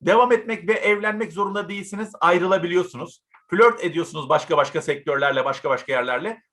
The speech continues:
Onlardan birisiyle evlenebiliyorsunuz. Benim gibi. Otomotivle flört ettim, gıdayla flört ettim, inşaatla flört ettim,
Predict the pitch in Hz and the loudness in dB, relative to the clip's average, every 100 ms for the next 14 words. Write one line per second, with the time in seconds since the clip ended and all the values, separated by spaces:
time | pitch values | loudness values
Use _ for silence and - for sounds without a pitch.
0 | _ 143 147 147 170 170 247 247 185 160 | _ -12 -12 0 0 4 2 2 -4 -6
1 | 156 165 156 143 139 135 123 113 104 117 | -6 0 0 0 -4 -6 -8 -8 -4 0
2 | 170 147 104 87 _ _ 143 143 151 151 | 0 -2 -6 -8 _ _ -2 0 2 0
3 | 151 147 151 147 147 147 143 - 151 139 | 0 -2 -4 0 0 0 -4 -4 -8 -4
4 | 113 107 113 123 123 135 135 143 139 147 | 0 4 4 2 0 -2 0 -2 -6 -10
5 | 120 123 113 135 131 131 139 143 147 143 | -8 -6 -2 2 2 2 -4 0 -2 0
6 | 135 - 139 | -6 -4 -8